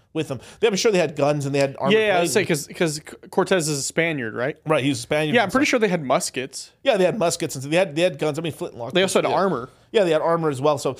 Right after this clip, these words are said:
Speaker 1: they were surviving, but they were, like, white men on, like, I mean, they're, they're, like, w-, w-, compared to the other, the
Speaker 2: Correct,
Speaker 1: yeah,
Speaker 2: yeah.
Speaker 1: they look, they look white and stuff, and they were riding on horses and stuff. And just the amount of, like, natural twenties this guy was rolling. So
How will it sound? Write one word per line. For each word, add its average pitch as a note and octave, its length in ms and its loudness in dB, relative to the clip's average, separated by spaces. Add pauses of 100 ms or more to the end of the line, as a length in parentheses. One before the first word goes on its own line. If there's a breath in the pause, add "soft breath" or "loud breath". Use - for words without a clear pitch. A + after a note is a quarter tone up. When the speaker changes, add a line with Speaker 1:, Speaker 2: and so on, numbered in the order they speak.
(200 loud breath)
Speaker 1:
they F3 80 0
were F3+ 80 2
surviving, D3+ 440 0
but B2+ 120 -2
they D3+ 80 0
were, D3+ 140 2
like, C3+ 120 0
white C#3 240 -2
men C3 280 -4
on, B2+ 160 -4
like, B2 240 -10
I C3+ 60 -8
mean, C3 140 -8
they're, B2+ 160 -4
they're, C3 120 -2
like, B2+ 100 -4
w-, C3+ 340 -10
w-, C#3+ 300 -12
compared D3 300 -2
to - 20 -6
the C3+ 120 0
other, C3+ 100 -6
the B2+ 160 -10
Speaker 2:
Correct, C#3 420 2
Speaker 1:
yeah, C#3+ 160 2
Speaker 2:
yeah. B2+ 60 -2
Speaker 1:
they C#3+ 80 -4
look, C#3+ 160 -4
they C#3+ 120 0
look C#3 220 -6
white C3 160 -2
and B2+ 100 -12
stuff, B2+ 200 -4
and C3 80 -8
they B2+ 80 -6
were B2 100 -6
riding B2+ 260 -4
on A2 100 -10
horses B2 360 -10
and A#2+ 80 -10
stuff. - 480 -12
And D3+ 140 -4
just D3+ 160 -4
the D#3 80 0
amount C#3+ 320 0
of, C3+ 60 -4
like, A#2+ 180 -8
natural B2 420 -6
twenties B2 300 -10
this B2 120 -10
guy B2 120 -2
was A#2 180 -10
rolling. B2 400 -8
So A#2+ 240 -6